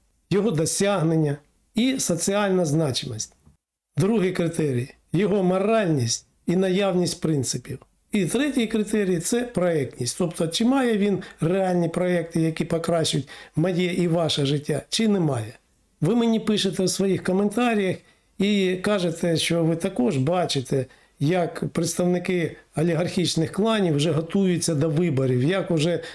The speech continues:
скупують героїв війни, волонтерів і збираються таким чином призвести на нас враження. Тому невдовзі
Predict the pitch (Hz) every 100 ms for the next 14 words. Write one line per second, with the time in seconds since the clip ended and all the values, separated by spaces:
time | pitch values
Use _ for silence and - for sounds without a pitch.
0 | - - 170 180 190 165 147 - - -
1 | 135 160 190 185 156 147 139 185 214 226
2 | 214 214 - - _ _ _ _ _ 127
3 | 165 196 196 226 226 208 196 175 165 _
4 | _ _ 247 254 156 190 214 214 185 -
5 | 165 165 170 165 196 226 190 160 160 139
6 | 170 208 - 170 156 - - 156 170 185
7 | 180 - 151 147 160 135 117 110 117 -
8 | _ _ _ _ _ _ _ 202 226 220
9 | 208 190 185 202 190 240 196 175 190